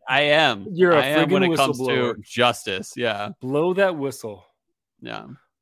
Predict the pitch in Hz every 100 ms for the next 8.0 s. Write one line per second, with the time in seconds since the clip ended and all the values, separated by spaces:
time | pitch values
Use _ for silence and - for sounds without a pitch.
0 | - 131 160 202 185 156 151 190 196 -
1 | 202 165 160 123 104 107 101 123 110 117
2 | 113 110 101 101 107 113 110 113 113 104
3 | - - - - 131 117 _ 113 - -
4 | - 208 - - - - 123 110 _ _
5 | _ _ _ _ _ _ - 139 156 151
6 | 175 339 330 269 311 247 - _ 165 139
7 | - - _ _ - 156 156 453 156 151